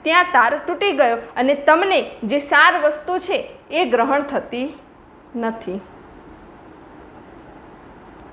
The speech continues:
તો અત્યારે હાલમાં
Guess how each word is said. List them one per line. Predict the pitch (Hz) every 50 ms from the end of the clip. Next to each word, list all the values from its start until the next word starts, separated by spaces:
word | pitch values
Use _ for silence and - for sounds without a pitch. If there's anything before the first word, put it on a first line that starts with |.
| - - - - - - - - - - - - - - - - - - - - - - -
તો | - 269 349 381 - - - - - - - - - - - - - - - - -
અત્યારે | 285 - - 392 403 392 392
હાલમાં | 453 440 349 302 330 359 359 415 480